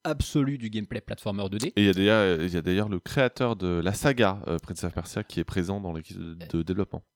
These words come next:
Speaker 1: Et alors, ouais, il a supervisé, mais oui, effectivement, il a clairement eu une, une influence dessus. Faut pas oublier que Prince of Persia, tel que c'est né à la fin des années quatre-vingts, ça s'appelait pas Metroidvania à l'époque, mais c'en était très proche dans
Speaker 2: Complètement,
Speaker 1: les
Speaker 2: ouais.
Speaker 1: mécaniques de gameplay.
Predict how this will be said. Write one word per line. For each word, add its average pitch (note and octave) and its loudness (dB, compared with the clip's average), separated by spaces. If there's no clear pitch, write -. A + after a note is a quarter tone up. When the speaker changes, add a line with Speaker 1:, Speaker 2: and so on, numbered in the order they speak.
Speaker 1:
Et - -12
alors, C3 -2
ouais, D3+ 4
il C3 2
a B2 0
supervisé, C3+ -2
mais A#2+ 0
oui, C3 -2
effectivement, A#2+ -4
il G#2 -4
a F#2+ -6
clairement A#2 -6
eu A#2 -2
une, G2 -6
une G#2 -6
influence G#2+ -4
dessus. G#2+ -6
Faut - -12
pas D#3+ -2
oublier F3+ -4
que - -18
Prince B2+ -8
of A#2 -4
Persia, D#3 -6
tel A#2 -6
que A2+ -2
c'est - -4
né B2 -2
à - -2
la G#2 -2
fin G#2+ -6
des G2+ -6
années G2 -8
quatre-vingts, A#2 -8
ça - -6
s'appelait A2+ -4
pas A2+ -2
Metroidvania G#2+ -2
à G2+ -2
l'époque, A2 -2
mais A2+ -6
c'en G2+ -6
était - -12
très - -4
proche - 0
dans F#2+ -4
Speaker 2:
Complètement, F2+ 2
Speaker 1:
les F#2+ -2
Speaker 2:
ouais. G2 0
Speaker 1:
mécaniques F#2+ -2
de F#2+ -10
gameplay. C3 -8